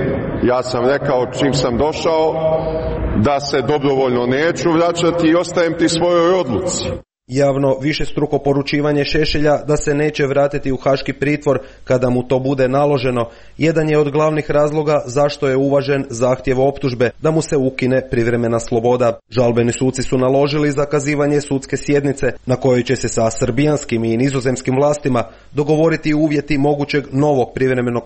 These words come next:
Speaker 2: puštanja, no prema dosadašnjim pravilima u njih spadaju uz policijski nadzor i zabrana javnih istupa i provociranje svjedoka ili žrtava, što je prema zaključku žalbenih sudaca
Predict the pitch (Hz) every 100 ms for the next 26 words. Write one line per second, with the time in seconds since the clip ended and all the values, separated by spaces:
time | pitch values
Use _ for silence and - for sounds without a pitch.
0 | - 139 - 113 113 - - - 113 110
1 | 120 117 113 143 143 120 113 - 104 120
2 | 117 113 110 107 104 - - - 107 107
3 | - - 135 131 117 104 - - - 107
4 | - 107 117 107 - 123 143 147 131 107
5 | - - 160 151 113 135 135 135 131 -
6 | 120 117 117 110 123 123 - - 117 107
7 | - - 143 143 135 131 - 131 123 123
8 | 120 - 127 113 113 113 110 113 113 127
9 | 131 117 107 - - - - 107 - 107
10 | 107 110 117 120 113 110 107 117 110 117
11 | 113 156 143 127